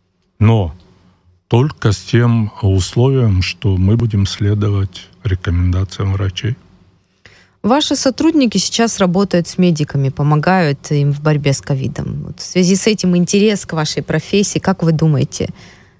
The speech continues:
Speaker 2: он возрос, внимание к вашему институту?
Speaker 1: Я хочу сказать, что с началом, м, пандемии, э, шесть человек наших сотрудников, мы, э, с руководителем лаборатории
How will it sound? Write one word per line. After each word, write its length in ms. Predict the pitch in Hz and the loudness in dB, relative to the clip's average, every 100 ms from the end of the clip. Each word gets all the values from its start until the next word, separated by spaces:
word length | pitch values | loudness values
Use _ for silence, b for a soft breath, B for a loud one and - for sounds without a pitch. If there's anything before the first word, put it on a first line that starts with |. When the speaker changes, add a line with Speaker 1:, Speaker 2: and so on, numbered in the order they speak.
| B - | B -2
Speaker 2:
он 160 | 156 160 | 0 2
возрос, 540 | 180 165 160 170 170 | 2 2 2 2 2
внимание 500 | 165 185 175 190 170 | 2 4 4 4 2
к 60 | 165 | 2
вашему 400 | 151 - 147 143 | 0 2 2 2
институту? 720 | 147 - 147 139 135 - - | 0 -4 -4 -2 -2 -4 0
Speaker 1:
Я 260 | 123 117 123 | 4 4 2
хочу 380 | - 113 131 | 0 0 0
сказать, 460 | 117 - 117 123 110 | 0 2 2 4 2
что 580 | - - 107 104 104 98 | -4 0 2 4 4 2
с 140 | - | 2
началом, 680 | 107 101 117 104 95 92 95 - | 2 2 2 4 4 4 0 0
м, 120 | 90 | 0
пандемии, 920 | 87 90 95 92 101 117 139 110 85 82 B B B | 2 2 4 4 4 4 4 2 2 -2 B B B
э, 240 | 101 95 90 | 0 2 2
шесть 360 | - 107 - | 2 -2 -2
человек 580 | - 95 92 90 87 - | 0 2 4 4 0 0
наших 360 | 92 85 - - | 0 0 -4 -10
сотрудников, 1160 | - 90 - 117 135 139 135 - 120 117 - - B B B B - | -4 -2 0 0 2 2 2 0 0 -2 -10 -20 B B B B 2
мы, 560 | 98 107 98 90 92 - | 4 4 4 2 0 -2
э, 560 | 95 87 87 85 85 87 | 0 2 2 2 0 0
с 140 | - | -2
руководителем 1040 | 92 90 98 92 90 92 87 82 85 82 87 | -4 0 2 2 2 0 2 0 2 2 2
лаборатории 960 | 90 82 87 87 85 87 85 82 80 | 0 0 0 0 0 -2 0 0 0